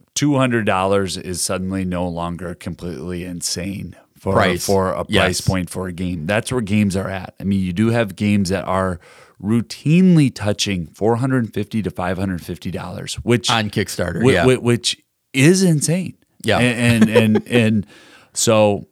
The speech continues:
Speaker 1: um, yeah.
Speaker 2: So,
Speaker 1: Yeah.
Speaker 2: all right, what's your number one?
Speaker 1: Well, my number one is Everdell Complete Collection. I did have Catan, uh, three D ready to sub in for Wonderland's War. I didn't know where I was gonna go on that. But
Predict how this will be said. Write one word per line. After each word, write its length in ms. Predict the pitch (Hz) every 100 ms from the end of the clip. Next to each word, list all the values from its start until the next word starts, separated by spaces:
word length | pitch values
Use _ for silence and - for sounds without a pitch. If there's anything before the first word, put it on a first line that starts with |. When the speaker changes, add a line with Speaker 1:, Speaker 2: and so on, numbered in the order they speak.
| _ -
Speaker 1:
um, 520 | 92 90 87 87 - -
yeah. 280 | 104 - - _ _ _ _ -
Speaker 2:
So, 300 | - 95 87
Speaker 1:
Yeah. 160 | 80 -
Speaker 2:
all 100 | 135
right, 140 | 170
what's 220 | 82 123 151
your 100 | 139
number 220 | 110 104
one? 160 | 95
Speaker 1:
Well, 100 | 127
my 180 | 127 127
number 380 | 139 143 143 135
one 240 | 117 113
is 320 | 113 117 110 98
Everdell 500 | 101 98 101 98 95 -
Complete 440 | 98 - 101 101
Collection. 600 | - 92 90 - 101 98
I 160 | - 98
did 300 | 87 104 110
have 280 | 113 110 -
Catan, 580 | 107 - 107 104 104 85 - -
uh, 220 | 95 85
three 320 | - 95 107
D 260 | 95 101 101
ready 300 | 98 101 95
to 120 | 92
sub 300 | - 98 95
in 140 | 104
for 120 | 95 98
Wonderland's 520 | 95 98 98 98 85
War. 300 | 82 95 95
I 80 | 90
didn't 220 | 92 85
know 80 | 90
where 160 | 92
I 20 | 90
was 140 | 78
gonna 180 | 92 87
go 180 | 82 85
on 200 | 85 82
that. 340 | 80 - -
But 200 | 101 85